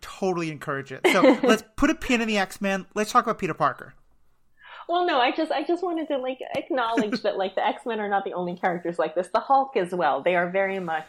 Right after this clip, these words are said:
Speaker 2: you know, they are very much metaphors for feeling like you don't fit in
Speaker 1: Right.
Speaker 2: and feeling like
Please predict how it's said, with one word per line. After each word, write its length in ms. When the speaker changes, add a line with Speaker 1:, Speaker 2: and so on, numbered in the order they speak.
Speaker 2:
you 120
know, 140
they 120
are 60
very 240
much 240
metaphors 640
for 480
feeling 260
like 200
you 60
don't 240
fit 160
in 80
Speaker 1:
Right. 300
Speaker 2:
and 340
feeling 640
like 380